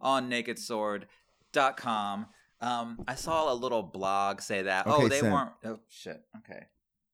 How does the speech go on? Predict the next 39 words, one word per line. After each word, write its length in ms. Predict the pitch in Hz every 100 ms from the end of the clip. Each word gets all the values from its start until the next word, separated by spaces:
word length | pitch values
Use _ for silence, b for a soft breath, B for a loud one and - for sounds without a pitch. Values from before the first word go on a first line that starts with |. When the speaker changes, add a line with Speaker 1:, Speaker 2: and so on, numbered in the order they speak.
| -
Speaker 1:
Well, 120 | 113
why 180 | 127 139
it's, 160 | 131 -
while 260 | 139 160
it's 80 | 165
coming 260 | - 151 123
through, 280 | 120 107 101 B B
a 40 |
little 200 | 123 139
blog 340 | 117 123 117 113
said, 480 | - 104 101 98 95 b b _ _
"They 120 | - 196
are 80 | 139
not 220 | 110 101
in 80 | 101
a 60 |
real 240 | 95 110 107
cave. 440 | 135 120 120 131
It's, 280 | 151 143 -
it's 240 | 127 -
not 280 | 131 113 87
real. 380 | 98 107 110 117 _ -
It 140 | 160
was 180 | 147 120
fucking 320 | 117 95 98
real. 280 | 92 85 85
So 280 | - 117 107
I 80 | 127
don't 180 | 110 - _ -
give 160 | 123
a 60 | 104
shit 400 | - - 127 113
that 120 | 92
you 140 | 107 110
bought 280 | - 107
yourself 300 | 113 110 117 98
a 80 |
WordPress 760 | 87 107 107 - - 107 101 -
template 400 | - 113 107 101